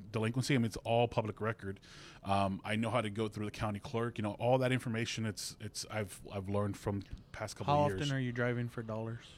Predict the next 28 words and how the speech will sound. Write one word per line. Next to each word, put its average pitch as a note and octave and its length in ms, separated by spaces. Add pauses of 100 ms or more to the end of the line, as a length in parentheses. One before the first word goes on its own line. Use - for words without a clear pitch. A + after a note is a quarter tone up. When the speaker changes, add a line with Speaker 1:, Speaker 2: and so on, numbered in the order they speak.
(440)
Speaker 1:
Every B2+ 240
day. G#2 340 (360)
Speaker 2:
Every A2+ 240
day? A2+ 180
Speaker 1:
Yeah, C3+ 160
every C#3 220
day. B2+ 220
I A2+ 80
mean, A2+ 280
I, A#2+ 280 (100)
I B2 100
have, C3 400
I B2 120
literally B2 360
have A2 260
a G#2+ 60
list G#2+ 340
of G#2 220
probably G#2+ 480 (560)
a F#2+ 40
hundred, A#2+ 280
a G#2+ 60
hundred A2+ 180
and G2+ 100
fifty, G#2 520
you G#2+ 80
know, G2 180 (320)
I, - 120